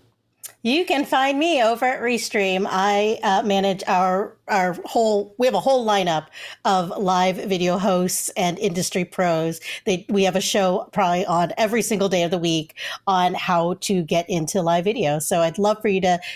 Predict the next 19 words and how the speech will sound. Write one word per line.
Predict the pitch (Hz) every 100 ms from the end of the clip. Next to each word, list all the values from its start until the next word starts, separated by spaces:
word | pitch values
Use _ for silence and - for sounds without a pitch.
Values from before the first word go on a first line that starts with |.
| -
check | - 202 -
out | 202 185 208 -
Restream's | 190 170 - 175 170 214
YouTube | 175 170 - 175 165 - _ -
channel. | - 165 175 208 220
You |
can | -
just | 170 -
search | - 156 -
Restream | 180 165 196 180 165 - - -
I | 214 226 226
O | 220 226
on | 196 196
YouTube. | 202 202 208 196 202
We | 185
also | 175 196
have | 180
a | 180
fantastic | 180 - 202 196 - - 226 220 - 170 170 -